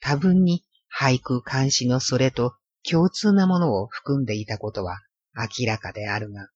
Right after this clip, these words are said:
しかしまた、先生が俳句監視をやったことが、先生の自然観、人生観にかなりの反作用を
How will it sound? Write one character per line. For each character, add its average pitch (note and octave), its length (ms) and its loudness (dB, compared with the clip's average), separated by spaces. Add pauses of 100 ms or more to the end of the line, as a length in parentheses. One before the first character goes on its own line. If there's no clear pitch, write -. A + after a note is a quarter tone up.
(800)
し - 160 -4
か B2 140 -2
し A2+ 200 0
ま G2 140 -6
た、 F#2 280 -10 (400)
先 C3+ 280 2
生 D3 280 2
が G#2 240 -4 (360)
俳 B2+ 300 2
句 B2+ 180 -4
監 C#3 260 -2
視 - 160 0
を C3+ 100 4
や C3 140 4
っ B2+ 100 -6
た C3 120 0
こ B2 120 -2
と B2+ 120 -2
が、 G2 240 -8 (420)
先 F#3+ 340 2
生 F3+ 280 2
の G#2+ 240 -2 (340)
自 A#2+ 240 -2
然 A#2+ 220 0
観、 G2 320 -10 (160)
人 D3+ 300 0
生 E3+ 240 4
観 A2 280 -4
に G#2 240 -10 (400)
か G#3 160 2
な G3+ 140 6
り C3 140 2
の G2+ 180 -6
反 C3+ 300 0
作 C3+ 180 0
用 G#2 200 0
を G2 240 -4